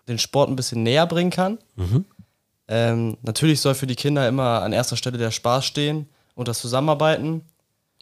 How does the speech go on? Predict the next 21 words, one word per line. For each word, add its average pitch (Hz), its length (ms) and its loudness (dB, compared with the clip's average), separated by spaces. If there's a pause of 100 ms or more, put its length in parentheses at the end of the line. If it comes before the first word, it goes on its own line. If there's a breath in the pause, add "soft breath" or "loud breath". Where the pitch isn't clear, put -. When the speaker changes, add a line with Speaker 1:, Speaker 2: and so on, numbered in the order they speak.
Speaker 1:
Und 123 140 -6
ich 113 120 -4
finde, 143 460 2
ähm, 120 440 0 (260)
grad 127 240 2
in, 120 420 -2
im 120 100 -2
Sport 139 380 0
kann 127 160 -4
man 123 160 2
den 117 160 -2
sozialen 135 360 0
Aspekt 135 380 0
sehr 127 220 0
gut 131 140 -6
bearbeiten 135 440 2
mit 135 140 -4
den 135 120 -2
Kindern 135 500 -4
und, 117 440 -4
ähm, 107 380 -2